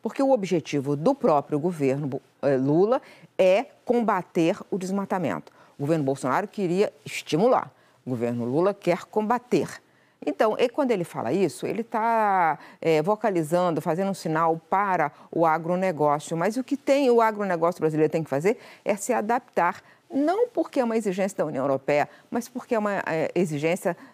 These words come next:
boa pra nós, é, que o Brasil deve cumprir por seu próprio, é, seu próprio interesse mesmo, acabar com, é, produção em área de desmatamento recente.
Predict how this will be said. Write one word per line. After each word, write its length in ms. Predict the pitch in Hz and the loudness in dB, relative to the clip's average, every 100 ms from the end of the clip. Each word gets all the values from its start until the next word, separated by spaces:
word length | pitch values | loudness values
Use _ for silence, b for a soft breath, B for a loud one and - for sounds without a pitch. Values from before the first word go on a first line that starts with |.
| B _ - | B _ -10
boa 600 | 156 165 247 208 127 113 | -2 4 4 4 2 0
pra 220 | - 180 | -2 -2
nós, 520 | 160 151 135 127 - - | 2 2 2 -2 -16 -6
é, 160 | 135 131 | -2 -2
que 240 | - 160 | -2 -6
o 80 | - | -2
Brasil 560 | 156 185 185 151 214 240 | 0 2 0 -2 0 0
deve 420 | 156 196 254 240 | 2 2 2 -2
cumprir 440 | - 170 139 123 - b b _ | -4 -6 -4 -6 -8 b b _
por 260 | - 285 - | -4 -4 -4
seu 200 | - 269 | 0 0
próprio, 640 | - 226 240 226 240 220 208 B B | 2 2 2 0 0 0 -2 B B
é, 580 | 170 165 160 147 139 131 b | 2 4 4 4 2 0 b
seu 180 | - 233 | -2 -2
próprio 380 | 220 220 226 220 | 2 0 0 -2
interesse 560 | 220 180 151 160 156 143 | 0 0 2 0 0 0
mesmo, 300 | 139 127 156 | 0 0 -4
acabar 440 | 156 151 139 131 | -4 -2 0 0
com, 260 | - 135 135 B 190 | -2 -4 -4 B -6
é, 100 | 143 | -6
produção 680 | 143 156 131 - 165 139 143 B - | 0 0 0 -6 -2 -2 -4 B -2
em 180 | 160 | 0
área 240 | 147 143 143 | 2 2 0
de 160 | 151 | -2
desmatamento 800 | 156 143 147 139 147 131 117 - | -8 -2 -2 0 -2 -2 -2 -4
recente. 640 | - 139 - 92 90 - | -6 -6 -2 -4 -4 -12